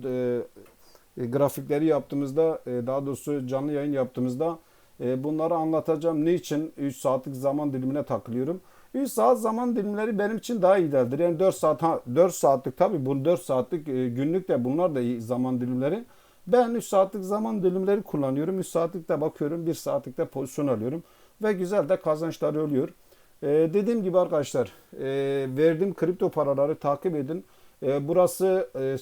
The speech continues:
kesinlikle sinyal niyetinde bunlara anlamayın. Ben sadece gördüklerimi söylüyorum. Kimse burası zaten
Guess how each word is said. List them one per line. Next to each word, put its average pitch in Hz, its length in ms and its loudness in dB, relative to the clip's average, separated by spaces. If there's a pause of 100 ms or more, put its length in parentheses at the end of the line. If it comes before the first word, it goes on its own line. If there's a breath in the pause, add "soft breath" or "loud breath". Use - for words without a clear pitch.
kesinlikle 156 540 0
sinyal 151 460 2
niyetinde 160 840 4
bunlara 147 340 4
anlamayın. 180 640 2
Ben 170 140 4
sadece 156 440 2
gördüklerimi 143 640 -2
söylüyorum. 185 560 2
Kimse 156 460 -2
burası 165 380 2
zaten 165 340 0